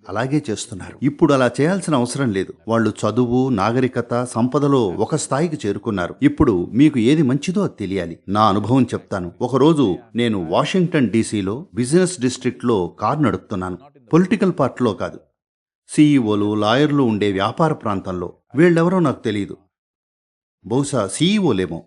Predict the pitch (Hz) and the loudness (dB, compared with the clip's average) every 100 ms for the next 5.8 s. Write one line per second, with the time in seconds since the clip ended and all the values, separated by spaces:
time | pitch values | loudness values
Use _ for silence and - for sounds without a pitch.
0 | _ 113 147 151 135 95 110 - 143 135 | _ -2 0 2 2 0 -2 -2 0 2
1 | 127 127 139 147 147 131 120 113 113 98 | 0 0 -2 0 0 2 2 2 0 -4
2 | 95 95 87 _ 120 190 226 202 127 - | -4 -6 -8 _ -2 4 6 6 4 0
3 | 98 80 - - - 117 - 165 98 95 | -4 -6 -16 -18 -12 -10 -4 -4 -2 -2
4 | 92 - _ _ _ - 120 160 175 160 | -4 -8 _ _ _ -2 2 4 4 4
5 | 120 117 101 98 95 92 90 92 | 4 2 -2 -6 -6 -8 -8 -10